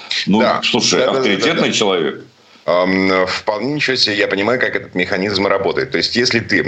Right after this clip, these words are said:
Speaker 2: а, а, не хочешь, э, платить два Н Д Ф Л, ты занижаешь стоимость, но тебе тогда нужно подписывать рукописный договор, не через госуслуги. Потому
Speaker 1: Ну
Speaker 2: что
Speaker 1: да,
Speaker 2: если,
Speaker 1: конечно.
Speaker 2: если ты совершаешь сделку через госуслуги,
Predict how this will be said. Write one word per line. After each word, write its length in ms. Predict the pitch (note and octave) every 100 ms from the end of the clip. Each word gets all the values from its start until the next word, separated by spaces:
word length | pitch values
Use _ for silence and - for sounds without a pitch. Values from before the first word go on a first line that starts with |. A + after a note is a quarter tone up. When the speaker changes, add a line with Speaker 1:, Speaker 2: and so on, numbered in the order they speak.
| B1+ F2
Speaker 2:
а, 600 | E2 E2 D#2 F2 E2+ E2
а, 40 | G#2+
не 100 | B2
хочешь, 560 | C3 - D2+ - - -
э, 200 | D#2 D2+ C2+
платить 580 | F#2+ G#2 G#2 E2+ - C#2+
два 220 | D2 G2
Н 120 | F2 D#2+
Д 60 |
Ф 120 | E2+
Л, 240 | B2+ E3 D#3
ты 100 | G2
занижаешь 560 | D#2+ F2 E2 G#2+ G2
стоимость, 380 | - D3 D3 G#2+
но 80 | F#2+
тебе 240 | - E2+
тогда 240 | G2 E2+ F2
нужно 300 | F#2+ F2 F2
подписывать 640 | D2+ G2+ - G#2 - F#2
рукописный 640 | G#2 G#2+ A2 - G#2 - D#2
договор, 560 | E2 F2+ F2 D#2 -
не 100 | D#2+
через 280 | E2 F#2+ F2
госуслуги. 680 | F#2+ F2 E2+ - F2 - - - -
Потому 220 | - F#2 G#2
Speaker 1:
Ну 120 | C#3
Speaker 2:
что 100 | A2+
Speaker 1:
да, 100 | G#2
Speaker 2:
если, 240 | G2+ -
Speaker 1:
конечно. 180 | G#2 D#2+
Speaker 2:
если 240 | C#3+ C#3+
ты 120 | C#3 A#2
совершаешь 500 | A#2+ C3 - G#2 E2
сделку 320 | E2 G#2 E2
через 300 | - G2 F2
госуслуги, 760 | F#2+ E2 D#2+ - D#3+ E3 A#2